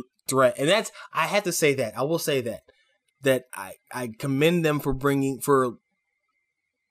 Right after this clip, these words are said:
leaning or trending towards bringing in serious competition. I might not like Andy Dalton in terms of how, how good he actually is,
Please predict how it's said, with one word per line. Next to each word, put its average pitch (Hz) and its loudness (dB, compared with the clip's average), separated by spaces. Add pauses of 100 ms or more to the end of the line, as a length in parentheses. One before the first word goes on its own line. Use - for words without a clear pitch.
(520)
leaning 160 2
or 135 2
trending 160 0
towards 143 4
bringing 131 2
in 123 0 (340)
serious 143 2
competition. 110 -8 (1120)
I 127 -4
might 170 4
not 185 2
like 175 2 (400)
Andy 165 0
Dalton 156 2
in 147 -2
terms 151 0
of 143 0
how, 139 2
how 135 -2
good 131 0
he 147 0
actually 131 -2
is, 113 0